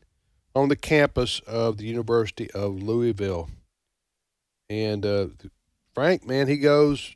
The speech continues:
to these campuses and he speaks, and then he'll take questions from all comers. So, you know,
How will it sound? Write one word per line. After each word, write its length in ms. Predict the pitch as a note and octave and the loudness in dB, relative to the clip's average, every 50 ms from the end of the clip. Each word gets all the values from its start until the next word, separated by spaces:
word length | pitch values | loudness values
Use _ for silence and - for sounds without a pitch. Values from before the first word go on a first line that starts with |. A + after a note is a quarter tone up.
| _ | _
to 100 | - A#2 | -12 -8
these 160 | G#2+ A2 G2+ | -8 -8 -8
campuses 640 | - - D3 D3 D#3 D3+ - - - B2+ B2 A2+ G#2+ | -6 -4 -2 -2 -2 -4 -6 -6 -4 -4 -4 -4 -4
and 160 | A2 G2+ F#2 - - _ _ _ _ _ _ _ _ _ _ _ _ _ | -6 -8 -8 -12 -16 _ _ _ _ _ _ _ _ _ _ _ _ _
he 140 | _ - A#2 | _ -6 -6
speaks, 480 | G2+ - - - E3 E3+ D#3+ - - - | -6 -4 0 4 4 4 4 4 0 -2
and 120 | A#2+ B2+ | 0 0
then 120 | C3+ A#2+ | 0 2
he'll 160 | B2 D3 D#3+ - | 4 4 2 2
take 260 | - D3+ C3 A#2 - | 2 2 0 0 0
questions 560 | - - C#3 D3+ C#3 - - A2+ G#2 G2+ F#2+ | 0 0 2 2 0 -2 -6 -8 -8 -8 -8
from 400 | - - A2 G#2 G2 G2 F2 - - | -8 -6 -6 -6 -6 -6 -10 -12 -6
all 200 | - A2 A#2+ B2+ | 0 2 2 2
comers. 600 | - - - C3+ C#3 C3 A2 F2+ E2 - - - - - _ _ _ _ _ _ _ _ _ _ _ _ _ _ | 2 0 0 0 0 0 -2 -6 -6 -8 -14 -18 -20 -20 _ _ _ _ _ _ _ _ _ _ _ _ _ _
So, 440 | - - A2+ A2 G#2+ G#2 G2+ G2 F2+ F2+ - _ _ | -8 -4 -2 -2 0 -2 -2 -4 -6 -10 -16 _ _
you 100 | - A2+ | -10 -8
know, 260 | A2+ G#2 G2 G#2 G2+ | -6 -6 -6 -6 -8